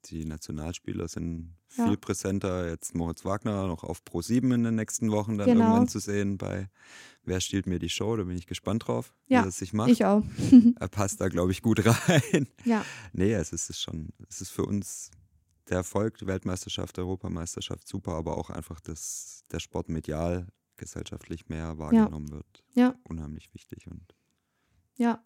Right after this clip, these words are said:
Speaker 1: gibt uns einen
Speaker 2: dieses,
Speaker 1: Push.
Speaker 2: dieses Sexy-Sein heißt natürlich auch, ähm, die, äh, Strahlkraft zu haben und die Per-,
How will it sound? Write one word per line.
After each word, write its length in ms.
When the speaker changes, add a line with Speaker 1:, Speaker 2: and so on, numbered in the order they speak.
Speaker 1:
gibt 200
uns 100
einen 140
Speaker 2:
dieses, 140
Speaker 1:
Push. 100
Speaker 2:
dieses 400
Sexy-Sein 800
heißt 260
natürlich 360
auch, 260
ähm, 420
die, 240
äh, 420
Strahlkraft 640
zu 100
haben 140
und 160
die 80
Per-, 240